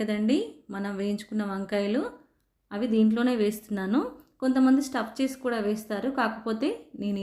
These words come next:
ఎప్పుడు చేసినా ఇలానే చేస్తాను కాబట్టి పర్ఫెక్ట్గా కర్రీ వస్తుందండి. వంకాయలు వేసిన తర్వాత మనము మిక్సీ జార్ కడిగి ఆ వాటర్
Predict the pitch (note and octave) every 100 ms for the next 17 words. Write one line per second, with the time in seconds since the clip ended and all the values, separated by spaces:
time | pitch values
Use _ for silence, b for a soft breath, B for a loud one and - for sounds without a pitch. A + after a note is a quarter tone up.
0 | G3 - C#4 C4+ A#3+ A3+ A3+ G3 - G3
1 | G#3+ A#3+ C#4 A3+ G#3 - G#3+ G3+ G3+ G3
2 | G3 - D4+ D4+ G#3 G3+ A3 - G#3+ A#3+
3 | F#4+ - G#3+ G3 G#3 G3 G3 G#3 F#3+ F#3
4 | F#3+ C#4 A4+ b b b b b b A3+
5 | A#3 D4 D#4 C#4+ A3+ A3+ A3+ A3 G3+ G3
6 | G3 A3 C#4+ A4+ - b b b b G#3+
7 | G#3+ G#3+ G#3+ A3 A3 C#4+ C4+ B3+ B3 A#3+
8 | - - A3 G#3+ A#3 G4+ A4 - A3 G#3
9 | G3+ G#3 G#3